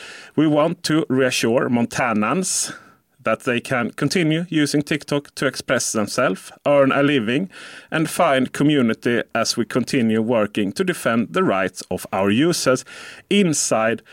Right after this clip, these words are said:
and outside of Montana." Vi har alltså all anledning att få återkomma i frågan, antagligen ända upp till Högsta domstolen. Under tiden tipsar vi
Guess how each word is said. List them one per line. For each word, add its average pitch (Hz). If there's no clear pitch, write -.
and 95
outside 92
of 87
Montana." 90
Vi 110
har 104
alltså 98
all 92
anledning 165
att 165
få 190
återkomma 151
i 147
frågan, 170
antagligen 110
ända 127
upp 139
till 123
Högsta 143
domstolen. 147
Under 147
tiden 151
tipsar 143
vi 127